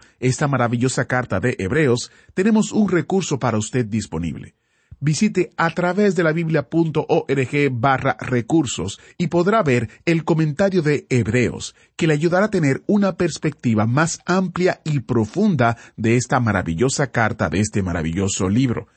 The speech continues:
Usted puede descargarlo en a través de la biblia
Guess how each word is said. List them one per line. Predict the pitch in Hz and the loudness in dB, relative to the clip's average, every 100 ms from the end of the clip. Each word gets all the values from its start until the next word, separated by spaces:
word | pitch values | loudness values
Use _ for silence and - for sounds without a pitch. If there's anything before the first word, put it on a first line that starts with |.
| _ _ _ _ | _ _ _ _
Usted | 160 - 220 220 | 0 0 0 0
puede | 202 196 | 2 2
descargarlo | 180 175 143 127 156 147 147 - | 2 0 -2 0 0 0 0 0
en | 104 107 113 - _ | 0 0 -2 -8 _
a | - - | -8 -4
través | 92 87 117 | -2 0 0
de | 117 | 2
la | 156 | 2
biblia | 135 107 104 113 113 | 2 0 0 -2 -4